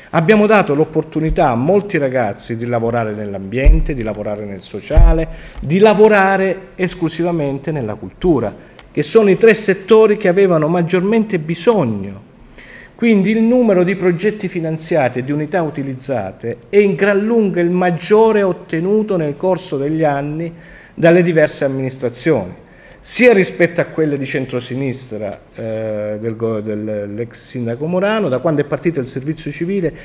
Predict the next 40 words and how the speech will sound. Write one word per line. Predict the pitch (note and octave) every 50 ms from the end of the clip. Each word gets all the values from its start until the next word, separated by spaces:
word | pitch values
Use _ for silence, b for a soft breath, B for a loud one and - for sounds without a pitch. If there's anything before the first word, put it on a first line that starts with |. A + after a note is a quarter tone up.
| B B -
il | - D#3+
numero | F#3 G#3+ A3+ G3+ F3+ E3+
ottenuto | E3 E3+ - F3+ F#3 F#3 E3 D#3 C#3
di | C3+ D3
finanziamenti | C#3+ - D#3+ D3 D#3 D#3 D#3 - - F3 F#3 F3+ E3+ F3
da | D#3 C3
questo | D3+ D3 - D#3+ D#3
punto | D#3+ F3 E3+ F3 F#3
di | E3+ F#3+
vista | G3 A3 A3+ - - - F#3+ E3 D#3 - B B B B B B B B B B _ _ _ - _ _
è | - F#3+
il | G3 G3+ G3
più | G3 - A3+ A#3
alto | A#3+ A#3+ A#3+ A3+ A3+ - - A3 G3+ G#3 - -
di | E3 E3+ F3+
tutti. | F3 D3+ A2+ - - - - - - - - - - - _ _ - - - - - - - - - - - - b b b b b b b - -
E | - E3+ E3+
circa | - - - A#3+ A3 D3+ - F#3
sessanta | D#3+ - F3+ F3 - - A3 G#3 G3 G3+ -
ragazzi, | F3 E3+ E3 E3 D3+ A#2+ - - - - -
e | - D#3
ne | E3 D#3
abbiamo | D3+ D#3 F3+ F#3 F3 E3+
in | E3+ E3+
corso | E3+ - - G#3 F3 - - -
un | D#3+ E3+
altro | F3+ F3+ E3+ D#3 C#3+ - C3+ A#2+
con | A2+ B2+ A#2+ B2+
altre | B2+ B2 B2 A#2+ A#2 - - A#2+ A#2 A#2 A#2+ B B B B B B B B -
quattordici | - B2+ C3 - - F3+ F3+ D#3 C#3 B2+ B2 A2+ - -
unità, | A#2+ A#2 A#2+ B2 B2 C3 A2 G2 A#2 D3+ E3+ - - - - - b b b b b b b - - - - -
hanno | - G#3 G#3+ A3 A#3
avuto | A#3 A#3+ A3 E3+ G3
l'opportunità | G3 G#3 G3 G#3 A3 G#3 G#3 - A3 A3 A3 A3 A#3+ A#3+ A3
di | F#3
aver | G3 G3 G#3 F3+
finanziata | G3+ - A3+ G#3 G3+ G3+ G3 - - G3 F3+ F3+ F3
per | F3 - A3 G#3+
un | G#3+ A3 A3+ A#3+
anno | A#3+ B3 B3 A#3+ A#3+ A#3+ A#3+ A#3+ A3 - - - -